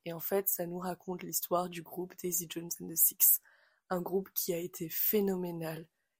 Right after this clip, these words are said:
extrêmement populaire dans les années soixante-dix. Mais un jour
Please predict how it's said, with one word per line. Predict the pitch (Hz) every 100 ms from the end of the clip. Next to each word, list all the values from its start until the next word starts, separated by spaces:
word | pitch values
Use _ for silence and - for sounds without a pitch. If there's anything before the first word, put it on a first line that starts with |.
| _ -
extrêmement | 208 - - - 208 202 190 185 175
populaire | - 180 - 170 165 170
dans | 160
les | 160 160
années | 160 170
soixante-dix. | - 170 - 160 - 233 - - - _ _ _ _ _ _ _ _
Mais | 185 190
un | 190 214
jour | 196 185 214 -